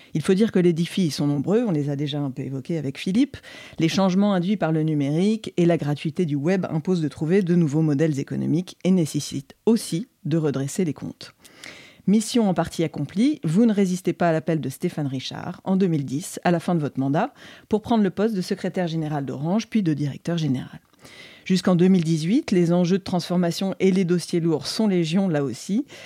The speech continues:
Itinérance Free, dont vous menez la négociation, relations avec l'arcep, vous l'avez mentionné, avec l'autorité de la concurrence.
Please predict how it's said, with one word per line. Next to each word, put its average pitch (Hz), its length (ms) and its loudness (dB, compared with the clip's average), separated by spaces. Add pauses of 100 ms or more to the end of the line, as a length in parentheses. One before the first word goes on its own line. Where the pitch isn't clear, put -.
(180)
Itinérance 160 640 0
Free, 240 320 0
dont 170 120 -2
vous 147 140 -2
menez 143 240 0
la 135 100 -2
négociation, 165 920 0
relations 160 580 0
avec 131 180 -4
l'arcep, 180 560 -2
vous 151 60 -2
l'avez 151 220 0
mentionné, 156 560 0
avec 170 260 0
l'autorité 151 460 -2
de 135 40 -4
la 131 80 -6
concurrence. 156 680 -2